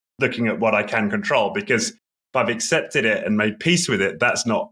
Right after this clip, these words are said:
consuming my, my thought process, right?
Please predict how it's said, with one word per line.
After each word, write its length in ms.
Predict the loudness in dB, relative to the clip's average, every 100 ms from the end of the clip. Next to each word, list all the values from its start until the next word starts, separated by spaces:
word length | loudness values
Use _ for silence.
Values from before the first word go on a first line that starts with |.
| -4
consuming 600 | -2 0 2 2 2 2
my, 340 | 2 0 -2 -8 _ _ _ _ -4
my 140 | -2
thought 320 | 0 0 0
process, 480 | -2 -2 -2 -4 -4
right? 200 | -2 -4